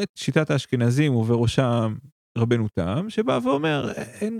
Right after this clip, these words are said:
אין כזה דבר." זאת אומרת, הבעיה שלי היא להפריד בין הסעודה. ראינו את השולחן ערוך, שמאמץ לחלוטין את הרעיון הזה שאני מ-, מייצר הפרדה מוחלטת של שש שעות בין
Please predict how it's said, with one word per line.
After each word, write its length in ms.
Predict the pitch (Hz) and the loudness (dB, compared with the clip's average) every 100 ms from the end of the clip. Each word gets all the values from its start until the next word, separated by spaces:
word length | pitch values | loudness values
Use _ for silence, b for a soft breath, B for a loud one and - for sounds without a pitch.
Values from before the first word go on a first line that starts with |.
| - | -8
אין 220 | - 208 | -4 -2
כזה 320 | 202 147 110 | 0 0 0
דבר." 240 | 107 104 110 | 0 -2 -6
זאת 120 | - | -2
אומרת, 260 | 120 127 123 | 0 0 2
הבעיה 300 | 139 185 202 | 2 2 2
שלי 220 | 202 190 | 2 2
היא 340 | 156 131 120 | 2 2 2
להפריד 440 | 117 123 139 143 120 | 0 0 0 0 0
בין 120 | 120 | -2
הסעודה. 400 | 117 - - - - _ _ _ _ _ _ _ _ _ _ _ _ _ _ _ _ _ 143 | -4 -6 -10 -12 -18 _ _ _ _ _ _ _ _ _ _ _ _ _ _ _ _ _ 2
ראינו 540 | 139 156 160 156 131 - | 4 4 2 2 0 -2
את 120 | 107 110 | -2 -2
השולחן 420 | - 113 135 110 | -2 0 2 0
ערוך, 420 | 104 98 160 _ _ _ _ _ - | -2 -4 -6 _ _ _ _ _ -4
שמאמץ 600 | 120 127 143 165 180 - | 0 2 2 2 0 0
לחלוטין 560 | 131 117 117 - 180 | 2 2 0 0 -2
את 120 | 139 - | -2 -2
הרעיון 240 | 110 117 | -2 -2
הזה 180 | 113 110 | -2 -2
שאני 380 | 104 107 104 - - - | -4 -4 -6 -8 -12 -8
מ-, 280 | 107 107 113 | -6 -4 0
מייצר 460 | 107 110 110 139 123 | 2 2 2 2 2
הפרדה 360 | - 110 120 | 0 0 0
מוחלטת 500 | 110 - 175 170 139 | 0 0 0 0 -2
של 140 | - 107 | -2 -2
שש 200 | 113 - | -2 -2
שעות 360 | 123 160 135 | 0 0 -2
בין 120 | 110 | -6